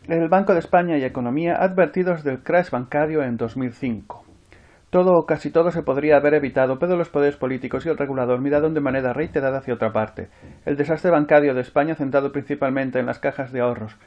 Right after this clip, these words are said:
y en los bancos más expuestos al ladrillo, ya fue advertida por unos y por otros, pero ni caso. Existe un documento que demuestra la advertencia que se hizo en dos mil cinco al Banco de España y a Economía por los inspectores. Y parece ser que mucha gente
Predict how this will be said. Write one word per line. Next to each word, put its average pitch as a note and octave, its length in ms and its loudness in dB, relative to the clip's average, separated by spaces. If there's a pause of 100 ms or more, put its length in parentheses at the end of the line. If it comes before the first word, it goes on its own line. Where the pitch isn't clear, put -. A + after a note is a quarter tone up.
(420)
y D3 120 0
en C#3+ 80 2
los C#3 100 2
bancos C#3 340 0
más D3+ 140 -2
expuestos C#3 400 -6
al D#3+ 140 2
ladrillo, B2 340 -4
ya C3+ 140 -2
fue F#3 120 0
advertida C#3+ 460 -2
por C3+ 160 -4
unos B2+ 220 -4
y B2+ 60 -6
por A#2+ 160 -2
otros, A2+ 300 -6
pero C#3 180 0
ni B2+ 100 -4
caso. A#2+ 320 -4
Existe - 260 -10
un E3 80 -6
documento D3 420 -2
que C#3+ 100 0
demuestra C#3+ 440 -2
la C3+ 120 0
advertencia A#2+ 720 -2
que C3+ 100 -6
se C3+ 100 -8
hizo C#3 100 -6
en B2+ 80 -4
dos A#2 160 -4
mil D3 140 -4
cinco B2+ 380 -6
al A2+ 80 0
Banco D#3 240 -2
de C3 60 -2
España A#2+ 520 -4
y C3 120 -6
a B2+ 120 0
Economía B2+ 640 -2
por A#2+ 100 -2
los A2+ 140 -8
inspectores. A#2 760 -6 (1120)
Y E3 380 -2 (640)
parece C#3+ 300 2
ser C3+ 160 -4
que C3+ 100 -2
mucha C3 240 -6
gente B2+ 600 -2